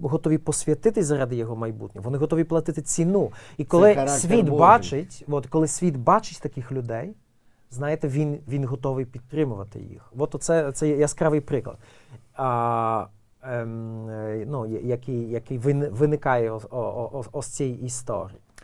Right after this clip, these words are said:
Speaker 2: Друзі мої, це програма Let's Think, і це перша програма.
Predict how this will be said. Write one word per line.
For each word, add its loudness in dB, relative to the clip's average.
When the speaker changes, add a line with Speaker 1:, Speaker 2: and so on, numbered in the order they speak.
Speaker 2:
Друзі 2
мої, 0
це 0
програма -4
Let's -8
Think, -4
і -4
це -8
перша -6
програма. -6